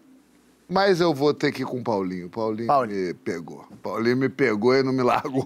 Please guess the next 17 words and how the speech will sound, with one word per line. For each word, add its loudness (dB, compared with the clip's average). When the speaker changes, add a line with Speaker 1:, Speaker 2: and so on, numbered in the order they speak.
Speaker 2:
<laughs> -2
E 4
levou 4
Speaker 1:
O 4
Speaker 2:
esse 0
ouro 6
Speaker 1:
Paulinho, 4
Speaker 2:
pra 4
essa 0
seleção. 0
Speaker 1:
aquela, 4
aquelas, 0
Speaker 2:
O 4
Brasil 4
é 4
bi. 2
Speaker 1:
aquelas, 0